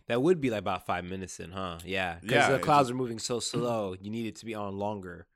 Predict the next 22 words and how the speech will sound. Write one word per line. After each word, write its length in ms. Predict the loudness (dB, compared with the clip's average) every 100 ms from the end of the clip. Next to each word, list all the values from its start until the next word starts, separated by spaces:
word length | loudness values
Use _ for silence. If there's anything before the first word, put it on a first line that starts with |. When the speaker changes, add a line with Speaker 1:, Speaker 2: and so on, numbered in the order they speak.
| -4
Speaker 2:
Yeah. 260 | 0 2
Speaker 1:
to 100 | 2
get 180 | 0 0
that 180 | -2 -2
movement. 380 | -6 -8 -14 -4
Speaker 2:
Yeah, 260 | 0 2
and 180 | 0 -2
then 140 | -6 -4
sometimes 460 | -4 -2 -4 -4
you 60 | -8
just, 240 | -10 -10
it 80 | -10
just 180 | -10 -10
looks 140 | -10
like 100 | -10
crap. 280 | -6 -6 -8 _
So 180 | -4 2
Speaker 1:
Right. 100 | 6
Speaker 2:
<laughs> 340 | 10 12 12
it 160 | 10 8
just 200 | 4 -2
de-, 160 | -2